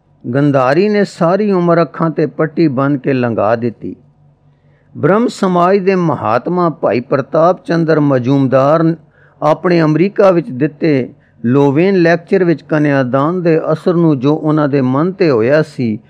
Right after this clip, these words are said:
ਅਮਰੀਕਾ ਵਾਸੀਆਂ ਸਾਹਮਣੇ ਇਉਂ ਪ੍ਰਗਟ ਕਰਦੇ ਹਨ। ਜੇ ਸਾਰੇ ਸੰਸਾਰ ਦੀਆਂ ਇਸਤਰੀਆਂ ਇੱਕ ਵੰਨੇ ਖੜੀਆਂ ਹੋਣ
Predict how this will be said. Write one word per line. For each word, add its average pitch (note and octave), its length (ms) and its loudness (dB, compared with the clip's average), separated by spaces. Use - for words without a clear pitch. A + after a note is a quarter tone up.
ਅਮਰੀਕਾ F#3+ 560 2
ਵਾਸੀਆਂ D#3 540 2
ਸਾਹਮਣੇ C3 680 -2
ਇਉਂ D#3+ 220 0
ਪ੍ਰਗਟ B2 380 -2
ਕਰਦੇ G2+ 440 -6
ਹਨ। - 180 -18
ਜੇ C#3+ 280 0
ਸਾਰੇ G#3+ 640 0
ਸੰਸਾਰ D#3+ 720 0
ਦੀਆਂ F3+ 340 0
ਇਸਤਰੀਆਂ F3+ 640 0
ਇੱਕ A3+ 200 -4
ਵੰਨੇ D#3+ 340 0
ਖੜੀਆਂ D3+ 540 0
ਹੋਣ G2+ 300 -8